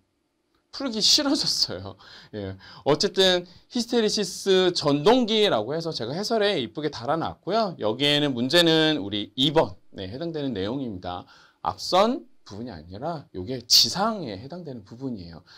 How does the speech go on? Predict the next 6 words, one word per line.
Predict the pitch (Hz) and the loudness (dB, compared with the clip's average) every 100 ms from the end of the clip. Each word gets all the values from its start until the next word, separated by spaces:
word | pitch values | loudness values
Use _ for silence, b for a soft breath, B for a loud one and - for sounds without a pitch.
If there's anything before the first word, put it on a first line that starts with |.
| B | B
사실상 | - 143 170 | -16 -12 -10
전동기 | 139 98 117 180 190 185 | -10 -8 -6 -6 -6 -8
느낌에서 | 113 92 170 180 135 80 87 101 98 _ _ _ _ _ _ _ | -8 -10 -8 -8 -8 -8 -8 -10 -16 _ _ _ _ _ _ _
앞서기가 | - 92 - 170 165 160 143 139 143 | -12 -10 -8 -2 0 -2 -4 -6 -6
쉽지 | - - _ - 165 170 _ _ _ | -6 -12 _ -10 -8 -10 _ _ _
않죠. | - 95 - - 127 | -20 -18 -10 -10 -10